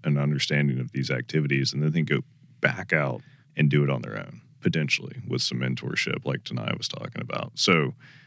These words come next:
that's just something that I always like to hit on, on these things, because a lot of people immediately think about youth, which is the natural thing to do.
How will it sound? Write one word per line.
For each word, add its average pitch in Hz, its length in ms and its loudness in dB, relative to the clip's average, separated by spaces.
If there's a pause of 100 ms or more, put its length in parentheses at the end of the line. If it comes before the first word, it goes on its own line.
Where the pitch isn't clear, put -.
that's 110 200 8
just - 320 6 (220)
something 98 440 6
that 76 280 6
I 78 220 4
always 80 260 4
like 78 140 2
to - 80 -4
hit 78 160 4
on, 78 140 6
on 80 120 6
these 78 200 4
things, 80 320 4
because 73 200 -4
a 73 60 0
lot 90 160 6
of 92 80 2
people 69 480 0
immediately 80 420 4
think 71 160 -2
about 69 240 -2
youth, 107 320 4
which - 180 0
is 76 120 -2
the 82 100 2
natural 87 380 4
thing 80 180 2
to 65 80 0
do. - 260 0